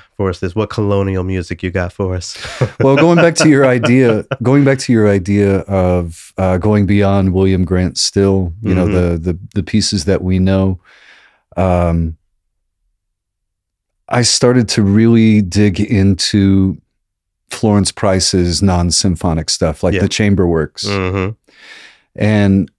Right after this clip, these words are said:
Speaker 2: looking through the stories behind some of the pieces that don't get aired very much, that don't get, probably haven't been given a concert yet.
Speaker 1: Right.
Speaker 2: Or at least not widely.
Speaker 1: Sure.
Speaker 2: You know what I'm saying?
Speaker 1: Yeah,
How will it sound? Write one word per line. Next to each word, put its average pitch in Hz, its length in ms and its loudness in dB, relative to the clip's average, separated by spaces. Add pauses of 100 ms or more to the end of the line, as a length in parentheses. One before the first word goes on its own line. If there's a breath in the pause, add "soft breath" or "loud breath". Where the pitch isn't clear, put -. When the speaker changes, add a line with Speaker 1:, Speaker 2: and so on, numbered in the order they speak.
Speaker 2:
looking 143 480 2
through 120 680 2
the 95 160 -4
stories 113 500 2
behind 104 540 2
some 101 240 2
of 90 440 -4 (1300)
the 98 80 -4
pieces 107 480 0
that 95 140 -2
don't 101 180 2
get 104 160 0
aired 101 180 2
very 87 180 0
much, 85 260 -2
that 95 80 -6
don't 104 220 0
get, 104 260 -2 (1160 soft breath)
probably 123 280 2
haven't 104 240 2
been 98 280 2
given 92 220 0
a 87 60 0
concert 101 600 -2
yet. 80 320 -10
Speaker 1:
Right. 95 280 -2 (560)
Speaker 2:
Or 104 140 0
at 101 60 -2
least 110 460 0
not 101 280 -2
widely. 82 500 -2
Speaker 1:
Sure. 104 220 -2
Speaker 2:
You 127 140 2
know 101 80 4
what 82 100 0
I'm 80 120 -2
saying? 139 340 0
Speaker 1:
Yeah, 101 140 -2